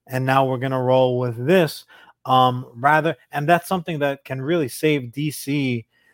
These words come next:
because, uh, for as many, they've had more misses than hits.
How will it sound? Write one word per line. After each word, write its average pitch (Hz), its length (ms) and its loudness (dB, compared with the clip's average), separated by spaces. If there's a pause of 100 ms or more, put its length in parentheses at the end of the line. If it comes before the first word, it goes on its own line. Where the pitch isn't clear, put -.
(280)
because, 143 600 2 (160)
uh, 127 300 2 (180)
for 143 280 2
as 120 120 -4
many, 147 500 0 (1080)
they've 170 160 6
had 190 200 4
more 156 260 4
misses 143 440 -2
than 123 160 -4
hits. 143 420 -4